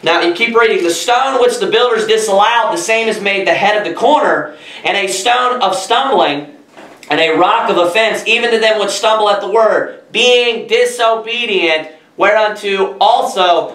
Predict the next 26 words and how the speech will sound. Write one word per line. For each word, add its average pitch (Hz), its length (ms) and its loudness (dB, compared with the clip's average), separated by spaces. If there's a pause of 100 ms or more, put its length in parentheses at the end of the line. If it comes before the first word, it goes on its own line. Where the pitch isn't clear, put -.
(140)
they 214 200 2
were 220 120 2
appointed." 208 520 -2
Go 214 140 4
to 208 80 -2
First 226 320 -2
Peter 220 280 0
chapter 202 320 2
number 185 180 0
one. 196 300 2
We'll 151 100 -2
see 185 180 0
it 165 80 -2
again. 165 280 0
Verse 165 220 2
number 160 200 -2
two. - 340 0 (500)
Elect 175 540 2
according 202 460 0
to 180 80 0
the 165 120 2
foreknowledge 180 680 2
of 147 100 -6
God - 420 0
the - 120 -14
Father, - 640 0